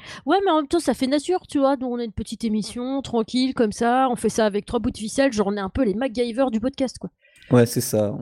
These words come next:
Speaker 2: On raccorde tout des
Speaker 1: <laughs>
Speaker 2: quatre coins de la France, et puis, euh,
Speaker 1: Voilà,
Speaker 2: on
Speaker 1: c'est
Speaker 2: tire
Speaker 1: ça.
Speaker 2: les câbles.
Speaker 1: <laughs> C'est ça.
Speaker 2: Un autre jeu, alors, euh, découvert par hasard, parce qu'on nous a in-,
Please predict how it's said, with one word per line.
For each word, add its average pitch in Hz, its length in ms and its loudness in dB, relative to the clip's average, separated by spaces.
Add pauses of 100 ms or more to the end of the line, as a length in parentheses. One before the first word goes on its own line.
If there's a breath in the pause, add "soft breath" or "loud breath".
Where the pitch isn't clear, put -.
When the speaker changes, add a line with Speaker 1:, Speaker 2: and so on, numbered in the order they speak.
Speaker 2:
On 113 160 -2
raccorde 110 340 2
tout 127 140 0
des 107 460 2
Speaker 1:
<laughs> - 420 2
Speaker 2:
quatre 131 160 2
coins 127 140 2
de 117 100 4
la 117 80 4
France, 131 340 -8
et 117 60 -6
puis, 95 300 -12
euh, - 60 -16 (320)
Speaker 1:
Voilà, 190 200 -4
Speaker 2:
on 208 40 -4
Speaker 1:
c'est 113 120 -2
Speaker 2:
tire 120 140 0
Speaker 1:
ça. 120 40 4
Speaker 2:
les 120 100 4
câbles. 110 260 0 (240)
Speaker 1:
<laughs> - 460 0
C'est 185 180 -10
ça. - 120 -20 (1300 soft breath)
Speaker 2:
Un 143 200 6
autre 160 180 4
jeu, 151 240 2
alors, 131 220 4
euh, 117 160 4
découvert 139 480 -2
par 131 160 0
hasard, 139 320 0
parce - 140 -6
qu'on 117 120 -4
nous 117 280 0
a 113 380 2
in-, 117 80 -2